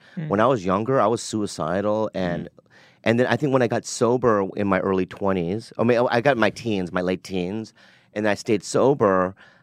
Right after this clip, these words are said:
Speaker 2: I realized that there's gotta be something to this, like, 'cause my life right
Speaker 1: Mm-hmm.
Speaker 2: now is just so dark and
Speaker 3: Mm.
Speaker 2: negative, and I'm not
Speaker 1: Yeah.
Speaker 2: making any money, and I have no dreams,
Speaker 3: Mm.
Speaker 2: that I just shifted my mental,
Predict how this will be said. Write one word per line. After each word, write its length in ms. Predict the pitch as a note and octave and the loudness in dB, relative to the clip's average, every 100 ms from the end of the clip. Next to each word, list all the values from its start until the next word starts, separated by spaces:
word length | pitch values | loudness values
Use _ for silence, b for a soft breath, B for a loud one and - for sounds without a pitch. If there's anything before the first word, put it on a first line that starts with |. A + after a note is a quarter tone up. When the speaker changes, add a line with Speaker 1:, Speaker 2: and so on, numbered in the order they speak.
| b | b
Speaker 2:
I 80 | A2 | 2
realized 840 | A2+ G#2 A#2+ B2+ G#2+ G2+ G2 F2 G#2 | 2 2 2 4 4 2 0 -2 2
that 260 | F#2+ F#2 - | 2 0 -6
there's 180 | G#2+ | -8
gotta 380 | - G#2+ A#2+ B2 | -6 -4 -2 -2
be 180 | A#2+ G#2+ | 0 -2
something 680 | - - - G#2 G2 A2 G2 | -4 -12 -8 -4 -4 -4 -4
to 160 | - F#2+ | -4 -2
this, 300 | F2 E2+ - | -2 -2 -4
like, 260 | F2 E2+ - | -2 -2 -4
'cause 160 | F#2+ | -4
my 120 | G2+ G#2 | 0 0
life 380 | G2+ G#2+ - | 0 -2 -2
right 160 | F#2+ F2+ | -2 -2
Speaker 1:
Mm-hmm. 60 | F#2 | -2
Speaker 2:
now 220 | F2+ F2 | -2 -2
is 340 | F2+ F2 - _ b b b | -2 -4 -8 _ b b b
just 180 | - A#2+ | -14 -8
so 180 | - A2 - - | -6 -6 -8 -6
dark 440 | F2+ F#2+ G2+ F#2+ - | 0 4 2 0 -6
and 280 | F2+ E2+ - - | -6 -6 -8 -8
Speaker 3:
Mm. 120 | F2 | -4
Speaker 2:
negative, 480 | F2+ F#2 G2 F#2+ F2+ | -2 0 0 0 -2
and 80 | F2 | -4
I'm 60 | |
not 100 | G2+ | -4
Speaker 1:
Yeah. 60 | C#3+ | -6
Speaker 2:
making 140 | B2+ F#2+ | -4 -2
any 40 | |
money, 420 | F2+ F2+ F2 F#2+ F#2 | -2 0 0 0 -2
and 100 | E2+ | -4
I 20 | |
have 120 | F2 | -4
no 240 | F#2 F2 - b b - | -4 -4 -6 b b -10
dreams, 680 | G2 F2+ F#2 G#2 A#2 B2+ - E3+ | -4 2 2 2 0 -4 -8 -8
Speaker 3:
Mm. 260 | E2 D2+ | -6 -2
Speaker 2:
that 120 | B2 - | 0 0
I 80 | A2+ | 0
just 200 | B2+ - | -2 -4
shifted 540 | - C3 B2 - F2+ | -4 -2 -2 -2 -2
my 240 | F2+ E2+ - | 0 -2 -2
mental, 680 | F#2+ G2+ F#2+ F2+ D#2+ D2+ | 0 0 0 -4 -4 -6